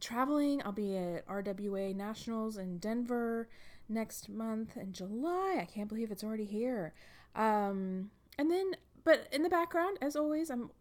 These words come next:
constantly planning, constantly talking to people, constantly contacting them about Women with Books. So, um, yeah, I'm planning that in the background. So this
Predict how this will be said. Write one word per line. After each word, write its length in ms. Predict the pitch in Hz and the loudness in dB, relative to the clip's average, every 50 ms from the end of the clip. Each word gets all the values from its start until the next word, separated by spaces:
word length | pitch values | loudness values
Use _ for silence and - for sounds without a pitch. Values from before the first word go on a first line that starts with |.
| - - - | -18 -16 -14
constantly 500 | - - 277 269 262 - - - 247 262 | -8 -6 -6 -6 -4 -6 -6 -6 -6 -6
planning, 400 | 254 - - 240 240 233 233 233 | -6 -4 -4 -4 -2 -2 -4 -6
constantly 480 | 233 - 208 202 214 - - - 220 214 | -6 -8 -8 -8 -8 -8 -8 -8 -8 -8
talking 360 | - - 202 202 - 202 196 | -8 -10 -12 -10 -10 -10 -10
to 80 | 208 190 | -10 -10
people, 400 | - - 190 190 - 196 185 185 | -10 -10 -10 -8 -6 -6 -6 -6
constantly 640 | - - 180 180 - - - - - - - 180 | -8 -14 -16 -16 -16 -16 -18 -18 -14 -14 -14 -14
contacting 720 | - - - 311 311 294 - 302 277 269 269 - 262 254 254 | -14 -8 -6 -4 -4 -4 -2 -4 -6 -4 -4 -4 -2 -2 -2
them 180 | 247 247 247 | -2 -2 -4
about 340 | 240 226 208 196 196 196 - | -4 -4 -4 -4 -4 -4 -4
Women 240 | 208 208 202 196 190 | -4 -4 -4 -4 -4
with 200 | 190 196 - _ | -6 -8 -8 _
Books. 340 | - 226 220 220 - - - - - - - - - - - | -6 -6 -6 -6 -10 -14 -16 -18 -20 -18 -18 -18 -20 -18 -12
So, 640 | - - - - 254 247 240 233 233 233 226 220 - | -10 -6 0 2 2 4 4 4 2 2 0 -2 -2
um, 440 | - 214 214 208 202 202 196 196 202 - | -4 -4 -2 -2 -2 -2 -4 -4 -2 -2
yeah, 200 | 226 320 415 392 - | -2 -2 0 -2 -4
I'm 100 | 208 214 | -6 -6
planning 340 | - - 262 254 277 285 285 | -2 0 0 2 2 2 0
that 160 | 269 262 - | 0 -2 -2
in 60 | - | -4
the 60 | 220 208 | -6 -4
background. 540 | - 220 233 247 - - 277 285 302 311 - | -4 -6 -6 -6 -6 -4 -4 -4 -4 -2 0
So 140 | - 339 311 | 2 2 4
this 520 | 311 359 403 453 453 - - - - | 6 6 6 6 6 4 0 -4 -6